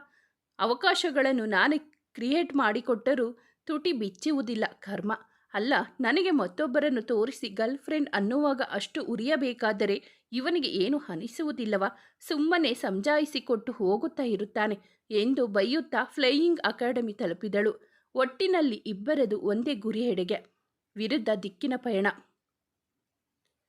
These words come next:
ಅಂದಿನ ಮೀಟಿಂಗ್ ಎಲ್ಲ ಮುಗಿಸಿ ಬಂದು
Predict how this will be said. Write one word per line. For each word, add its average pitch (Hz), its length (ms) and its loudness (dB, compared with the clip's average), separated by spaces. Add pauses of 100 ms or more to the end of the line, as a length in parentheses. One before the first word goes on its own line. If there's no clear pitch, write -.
(640)
ಅಂದಿನ 294 400 4
ಮೀಟಿಂಗ್ 247 520 -2
ಎಲ್ಲ 190 260 2
ಮುಗಿಸಿ 208 420 -4
ಬಂದು 214 420 -2